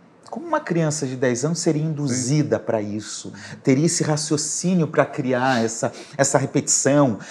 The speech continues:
Speaker 1: ou entender a questão sociológica do momento? Não, é, é de fato uma manifestação do Espírito Santo. E olha, ah, ainda que tá virando o papo teológico, virou experiência um pouco, mas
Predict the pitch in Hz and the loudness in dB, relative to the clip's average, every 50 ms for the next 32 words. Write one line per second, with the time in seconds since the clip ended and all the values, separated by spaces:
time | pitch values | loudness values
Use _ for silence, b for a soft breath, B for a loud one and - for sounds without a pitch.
0 | B B 151 160 175 185 175 - 190 175 151 131 120 151 175 180 170 - - - | B B 6 6 8 6 6 4 4 4 4 6 8 8 10 10 8 6 4 2
1 | - 135 - 170 170 - - 175 - - 185 170 - - 165 143 123 120 123 156 | 0 2 4 2 2 4 2 0 2 4 4 2 4 6 6 6 8 10 10 10
2 | 160 160 151 131 110 113 - 131 127 127 127 120 123 120 120 - b b b b | 10 10 8 6 4 0 -2 -2 -2 -2 0 0 0 0 -2 -2 b b b b
3 | b b 226 285 349 220 175 180 185 - 202 190 190 196 190 208 214 208 214 196 | b b 0 0 2 2 0 -2 0 0 2 6 6 8 10 10 10 8 8 2
4 | - - - 175 190 220 226 - - 165 156 160 160 170 180 185 175 - 180 165 | 2 6 6 8 8 6 4 2 0 0 0 2 4 4 4 4 4 4 4 4
5 | - 170 151 - 190 196 190 180 - - - 143 117 - - - 110 101 - - | 4 4 4 4 2 2 2 0 -2 -2 -2 -2 -2 -2 -4 -6 -6 -6 0 6
6 | 131 147 160 139 107 95 - - - - - _ _ _ _ _ _ _ _ _ | 8 10 10 10 8 4 -2 -8 -16 -20 -20 _ _ _ _ _ _ _ _ _
7 | - - B B B B B B B B - 117 117 110 104 110 110 117 131 147 | -20 -20 B B B B B B B B 2 2 4 4 2 2 0 0 0 0
8 | 147 147 151 - - 135 110 110 107 107 123 131 120 117 104 95 85 101 110 - | 0 -2 0 0 2 2 4 4 2 2 2 0 -2 -4 -6 -6 -8 -10 -4 0
9 | 131 127 131 - - - 120 107 117 127 131 - - 131 127 123 123 117 127 123 | 2 2 2 0 0 0 2 4 4 4 2 2 -4 -6 -2 -2 0 0 0 0
10 | - - - 127 110 104 110 127 160 165 - 180 151 - - 147 160 175 156 - | -2 0 0 2 2 4 2 2 2 4 4 4 4 4 6 8 8 8 8 6
11 | 131 117 107 101 - - | 2 2 2 2 2 -2